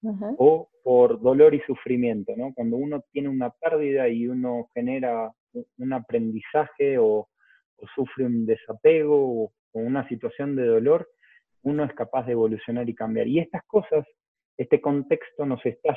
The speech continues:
Speaker 2: ayudando a evolucionar, a cambiar, a mejorar. Soy un fiel creyente de que el ser humano, eh, este, es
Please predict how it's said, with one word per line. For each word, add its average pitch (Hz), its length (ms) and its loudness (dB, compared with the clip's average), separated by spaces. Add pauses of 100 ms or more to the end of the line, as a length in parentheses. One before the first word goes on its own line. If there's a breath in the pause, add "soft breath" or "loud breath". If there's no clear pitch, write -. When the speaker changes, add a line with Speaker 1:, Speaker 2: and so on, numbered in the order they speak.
Speaker 2:
ayudando 139 380 2
a - 20 4
evolucionar, 120 600 2
a 123 80 2
cambiar, 127 520 0 (580)
a 113 60 -6
mejorar. 127 500 0 (340)
Soy 123 120 2
un 117 120 0
fiel 131 220 2
creyente 127 480 2
de 110 140 6
que 104 320 0 (560)
el 104 200 -8
ser 123 120 0
humano, 120 580 0
eh, 104 160 -10 (160)
este, 101 800 -6
es 104 260 -2